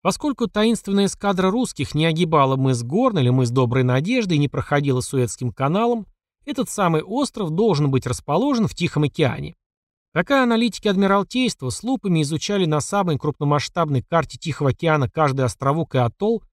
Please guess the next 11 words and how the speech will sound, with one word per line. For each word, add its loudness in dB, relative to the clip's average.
работники 0
оперативного 2
отдела 2
приходили 0
в -8
тихий -2
ужас, 0
вникая 2
в 0
донесения 2
агентов. -4